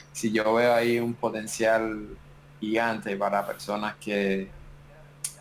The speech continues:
no quiero ni siquiera limitarlo para cierto tipo de personas, para cualquiera. Cualquiera que quiera hacerlo, lo puedes empezar a hacer desde ya, incluso si tienes un full time,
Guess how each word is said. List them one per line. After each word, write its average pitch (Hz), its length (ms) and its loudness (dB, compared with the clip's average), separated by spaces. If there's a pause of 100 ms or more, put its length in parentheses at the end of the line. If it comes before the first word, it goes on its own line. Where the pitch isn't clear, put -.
(720)
no 123 180 2
quiero 175 180 2
ni 170 100 -2
siquiera 147 320 0
limitarlo 120 680 2
para 101 220 2
cierto 107 360 -8
tipo 104 200 -6
de 101 60 -6
personas, 92 400 -8
para 98 240 0
cualquiera. - 440 -6 (720)
Cualquiera 107 460 0
que 104 100 -4
quiera 104 220 0
hacerlo, 107 400 0
lo 107 120 -4
puedes 104 280 0
empezar 104 420 -2
a 104 40 2
hacer 104 320 -4
desde 101 340 -4
ya, 113 260 2
incluso 104 380 -14
si - 200 -10
tienes 104 260 -2
un 101 280 -2 (440)
full 110 220 2
time, 123 420 -2